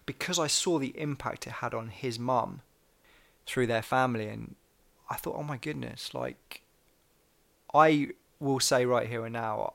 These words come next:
I wasn't contemplating taking my life. I wasn't. But I, I felt like if it was an escalator of emotions to get me to that point, like, I was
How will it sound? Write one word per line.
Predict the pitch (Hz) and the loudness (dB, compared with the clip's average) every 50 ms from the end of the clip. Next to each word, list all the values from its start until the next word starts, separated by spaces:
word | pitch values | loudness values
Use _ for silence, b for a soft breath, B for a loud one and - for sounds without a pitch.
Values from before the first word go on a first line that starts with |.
| _ - | _ -4
I | 135 127 123 | -4 -2 -2
wasn't | 120 123 127 123 113 120 117 - | -2 -2 -2 -2 -2 -4 -10 -10
contemplating | - - 127 123 117 117 - - 131 123 - 123 120 113 - - 127 120 113 - 120 - | -8 -6 -6 -6 -6 -8 -8 -10 -10 -8 -6 -6 -6 -6 -6 -8 -10 -10 -10 -12 -14 -12
taking | - 127 120 117 - 120 | -8 -6 -6 -6 -8 -8
my | 117 117 117 | -8 -6 -6
life. | 117 117 113 104 - | -4 -4 -6 -4 -4
I | 120 | -4
wasn't. | 117 113 127 120 117 117 113 - - - B B B B B B B B _ _ _ | 0 2 2 2 2 2 -4 -8 -10 -12 B B B B B B B B _ _ _
But | - 139 - | 4 4 4
I, | - 139 131 131 123 - _ - | 4 2 2 2 0 -4 _ -4
I | - 135 117 | -4 -4 -2
felt | - - - 147 143 147 | -2 4 8 8 8 8
like | 143 135 127 123 - - | 8 4 4 4 2 -4
if | - 127 127 - - - - _ _ _ _ _ _ - | -8 -8 -8 -10 -16 -20 -20 _ _ _ _ _ _ -8
it | 127 123 110 | -6 -6 -4
was | - 131 131 120 | -4 -6 -6 -6
an | 123 - - - | -8 -10 -8 -4
escalator | - 139 135 - - - 151 139 131 135 135 - - 135 | -4 -2 -2 -2 -2 -2 0 0 0 0 0 -2 -2 -2
of | 123 117 | -2 -2
emotions | 123 123 127 127 127 123 - 131 120 - | 0 2 2 2 2 0 -4 -6 -6 -8
to | - - | -8 -4
get | - 131 123 139 | 0 0 0 0
me | 143 139 | 0 -4
to | - - | -6 -2
that | 143 139 - - - | 0 0 -2 -2 -4
point, | - - 151 156 165 175 294 294 - B B B B B B B B B B - | -2 2 2 2 2 -2 -6 -12 -18 B B B B B B B B B B 0
like, | - 123 120 123 - _ - - - - _ _ _ _ _ _ _ _ _ _ _ _ _ _ _ - | 2 2 2 2 0 _ -8 -8 -8 -8 _ _ _ _ _ _ _ _ _ _ _ _ _ _ _ 2
I | 147 143 | 4 6
was | 135 131 127 117 - - | 6 6 4 2 0 -2